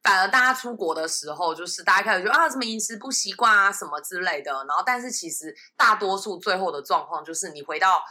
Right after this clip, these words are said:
饭店的时候，你已经带了很多吃的，或者是你出去的时候，你就会想要这个试一点，那个试一点，其实你根本没有那个空间跟时间可以去吃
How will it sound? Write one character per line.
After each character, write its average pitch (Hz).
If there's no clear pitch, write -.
饭 208
店 196
的 156
时 160
候， 165
你 185
已 170
经 170
带 170
了 147
很 135
多 147
吃 165
的， 151
或 175
者 143
是 175
你 147
出 240
去 233
的 180
时 180
候， 190
你 165
就 214
会 247
想 190
要 156
这 233
个 180
试 202
一 190
点， 160
那 165
个 160
试 165
一 160
点， 156
其 -
实 170
你 156
根 180
本 160
没 160
有 147
那 151
个 147
空 143
间 143
跟 143
时 -
间 139
可 147
以 135
去 151
吃 -